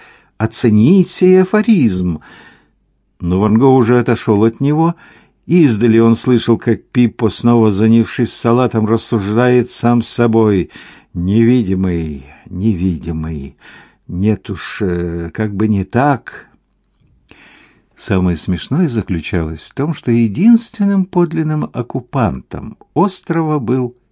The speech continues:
именно Пиппо Троизи. Ван Го оставалось только заглянуть в сад, чтобы добавить к салату в корзине кое-каких фруктов,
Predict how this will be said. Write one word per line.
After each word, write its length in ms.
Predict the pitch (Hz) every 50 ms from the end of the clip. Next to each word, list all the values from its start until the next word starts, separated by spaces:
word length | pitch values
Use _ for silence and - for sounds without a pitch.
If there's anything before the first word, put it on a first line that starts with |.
| _ _ _ _ -
именно 720 | - - 143 139 143 143 143 143 139 135 135 127 120 117
Пиппо 600 | 120 - _ _ - 95 95 95 - - - 104
Троизи. 800 | 92 - - - 87 73 69 69 - - 64 65 - - - - - _ _ _ _ _ _ _ _ _ _ _ _ _ _ _
Ван 220 | - 92 113 123 123
Го 320 | 123 147 151 151 151 147 - _ _ -
оставалось 640 | 131 123 113 - 135 123 123 131 135 131 127 120
только 300 | - 135 127 117 - 123
заглянуть 540 | 117 110 113 110 117 120 123 127 123 117 -
в 140 | - - -
сад, 300 | - - 139 123 113 -
чтобы 380 | - - - - 107 92 101 101
добавить 520 | 104 110 101 95 107 107 98 95 92 -
к 60 | -
салату 520 | - - - 110 104 104 101 98 - 104 90
в 60 | -
корзине 500 | - 107 90 85 87 104 98 98 98 92
кое-каких 640 | - 104 98 95 90 - 95 - - 104 90 -
фруктов, 760 | - - - 120 123 151 165 - - - - 175 165 - -